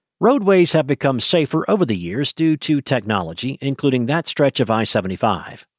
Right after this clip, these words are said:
In nineteen ninety-three, the Tennessee Department of Transportation implemented a fog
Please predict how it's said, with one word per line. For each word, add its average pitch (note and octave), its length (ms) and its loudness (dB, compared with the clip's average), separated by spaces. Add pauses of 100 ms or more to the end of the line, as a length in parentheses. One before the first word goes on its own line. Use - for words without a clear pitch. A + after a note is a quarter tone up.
(160)
In A2+ 120 -2
nineteen A#2+ 400 -4
ninety-three, A#2+ 640 0
the F2+ 120 -12
Tennessee C3 400 0
Department A#2+ 480 -2
of G#2 100 -2
Transportation B2 800 -2
implemented D3 580 0
a C3+ 120 0
fog D3+ 420 2